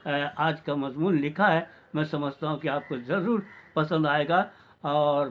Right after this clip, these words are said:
पसंद आना भी चाहिए। तो ज़रूर से ज़रूर जनाब like कीजिए, share कीजिए, comment कीजिए। और अब इजाज़त दीजिए अपने, ए, एस एम Rashid साहब को, जो कि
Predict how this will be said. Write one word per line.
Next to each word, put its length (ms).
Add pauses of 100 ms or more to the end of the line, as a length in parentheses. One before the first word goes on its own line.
पसंद 240
आना 220
भी 120
चाहिए। 340 (360)
तो 80
ज़रूर 220
से 140
ज़रूर 300
जनाब 340 (280)
like 280
कीजिए, 280
share 220
कीजिए, 260
comment 280
कीजिए। 320 (320)
और 280
अब 140
इजाज़त 340
दीजिए 420
अपने, 320 (480)
ए, 460
एस 180
एम 120
Rashid 260
साहब 220
को, 200 (340)
जो 200
कि 220